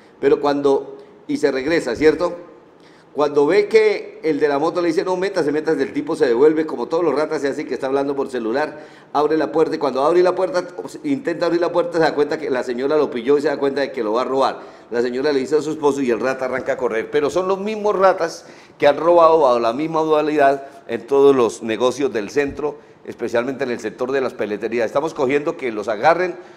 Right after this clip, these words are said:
lo que hay que hacerle, ustedes ya saben qué hacer con la moto y hay que darles unos buenos consejos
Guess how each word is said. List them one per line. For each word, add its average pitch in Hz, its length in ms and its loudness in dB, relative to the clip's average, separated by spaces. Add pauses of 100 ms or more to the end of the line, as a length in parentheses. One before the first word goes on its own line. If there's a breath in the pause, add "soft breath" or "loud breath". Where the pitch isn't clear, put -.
(140 loud breath)
lo 113 140 -2
que 131 100 -2
hay 135 100 -2
que 143 80 -2
hacerle, 143 280 0
ustedes 131 200 -2
ya 131 100 -2
saben 135 220 0
qué 131 60 -8
hacer 131 220 -4
con 135 100 -6
la 117 100 2
moto 147 280 -2
y 127 80 0
hay 113 80 -2
que 139 100 -4
darles 127 260 -2
unos 127 200 -4
buenos 120 280 2
consejos 117 480 0